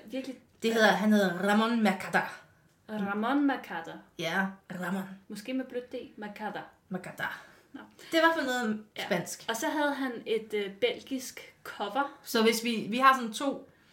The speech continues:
Speaker 2: Ja.
Speaker 1: vi har sådan to udgaver af ham.
Speaker 2: Ja.
Speaker 1: Nogle gange kalder vi ham Ramon, og andre gange kalder vi ham Jacques.
Speaker 2: Jacques.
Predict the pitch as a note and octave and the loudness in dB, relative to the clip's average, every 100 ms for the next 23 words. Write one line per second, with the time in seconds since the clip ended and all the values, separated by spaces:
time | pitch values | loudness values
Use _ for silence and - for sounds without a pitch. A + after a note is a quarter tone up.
0 | - - F#3+ F3+ C#4 C#4+ C#4+ D#4+ A#3+ A#3 | -20 -8 -8 0 2 2 0 -2 0 0
1 | A#3 G#3 C#3+ D3 - - - - - D4 | 2 4 4 2 -4 -12 -14 -12 -4 4
2 | D4+ C#4 C#4 B3 A3 G#3+ G#3 G3+ G#3+ A#3 | 6 6 2 -2 0 0 0 2 4 2
3 | F#2+ G3 A3+ G3 G3 G3 G#3 F#3 F#3 F3+ | 0 0 0 0 0 -2 -2 0 0 -2
4 | - G3+ G3 - - - - - G#3+ G#3 | -4 -4 -6 -12 -16 -16 -16 -12 -12 -14
5 | - - | -16 -20